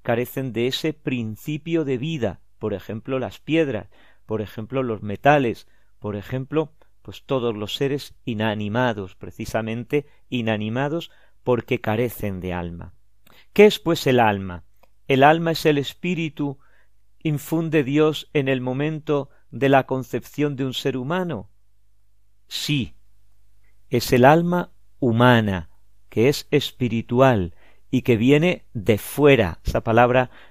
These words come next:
pongámosla entre comillas, que es muy interesante, porque es de Aristóteles. Y entonces, ¿los animales y las plantas también tienen ese tipo de alma?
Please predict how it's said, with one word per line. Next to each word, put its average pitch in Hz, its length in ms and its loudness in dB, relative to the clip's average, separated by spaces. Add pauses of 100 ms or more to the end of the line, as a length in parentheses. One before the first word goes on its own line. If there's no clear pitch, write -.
(120)
pongámosla 117 540 0
entre 110 280 -2
comillas, 117 380 0
que - 120 -2
es 117 80 -10
muy 131 100 -2
interesante, 95 920 -4 (420)
porque 110 260 -4
es 110 80 0
de 104 80 -2
Aristóteles. 92 800 -6 (1800)
Y 147 120 4
entonces, 165 760 2 (400)
¿los 123 280 -2
animales 135 640 2
y 165 100 -4
las 143 240 4
plantas 156 680 2
también 131 420 2
tienen 147 380 2
ese 143 260 2
tipo 139 320 0
de 139 120 6
alma? 156 400 2